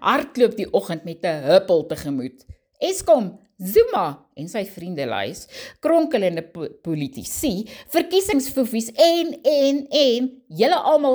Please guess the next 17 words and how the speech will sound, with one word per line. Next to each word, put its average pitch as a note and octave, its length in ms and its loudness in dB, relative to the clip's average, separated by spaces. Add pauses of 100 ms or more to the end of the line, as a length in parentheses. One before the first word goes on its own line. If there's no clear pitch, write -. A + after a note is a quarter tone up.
se C#4 240 2
moe. D4 2250 0 (240)
Twintig C4+ 380 -2
vierentwintig, D#4+ 720 0 (400)
hier C4+ 160 -8
kom E4+ 220 6
ons, G3 480 0 (320)
gewapen A3+ 680 0
met G3+ 220 -8 (100)
klein C4+ 380 2
plesiertjies D#3 800 -8 (100)
om B3 160 -2
ons G#3 160 -4
oor G#3 160 -2
die F3+ 160 -4
kolossale C4+ 800 2
kolosse D#3 680 -4